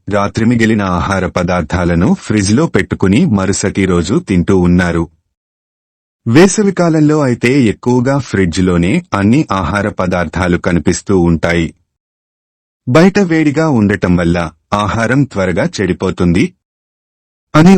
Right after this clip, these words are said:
ఉద్దేశంతో ఫ్రిజ్లో పెట్టడం నేర్చుకున్నారు. వాటితో పాటు పువ్వులను కూడా ఫ్రిజ్లో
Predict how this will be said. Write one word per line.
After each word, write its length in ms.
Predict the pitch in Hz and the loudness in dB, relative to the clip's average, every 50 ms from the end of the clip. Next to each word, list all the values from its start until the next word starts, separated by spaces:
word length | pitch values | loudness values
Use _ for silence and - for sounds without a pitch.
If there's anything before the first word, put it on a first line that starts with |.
| 156 | 4
ఉద్దేశంతో 600 | 127 110 98 117 131 135 - 135 127 123 - 107 104 110 120 113 - | 2 2 2 2 2 2 0 0 0 0 0 0 0 0 -2 -4 -4
ఫ్రిజ్లో 380 | - 107 104 98 90 101 120 147 147 - | -4 -2 -2 0 0 0 0 -2 0 -2
పెట్టడం 380 | 101 90 - 107 95 95 92 92 92 | -4 -2 0 0 0 2 2 2 2
నేర్చుకున్నారు. 680 | 90 90 87 - - - - 90 90 87 87 85 98 156 185 - _ - 92 | 2 0 -2 -4 -6 -4 -2 0 0 0 0 0 0 0 -2 -4 _ -6 -4
వాటితో 380 | 101 107 127 - - - 131 131 127 - | -2 -2 -2 -4 -4 -4 -2 -4 -2 -2
పాటు 280 | 90 87 - - 101 104 139 - - | -4 -4 -2 -2 -2 -2 -2 -2 -2
పువ్వులను 420 | 101 95 92 107 113 131 131 131 127 - | -2 0 2 2 2 0 0 0 0 -2
కూడా 200 | 95 87 90 90 95 160 - | 0 0 0 -2 -2 -4 -4
ఫ్రిజ్లో 400 | - 104 98 85 85 95 107 | -4 -2 -2 0 0 0 0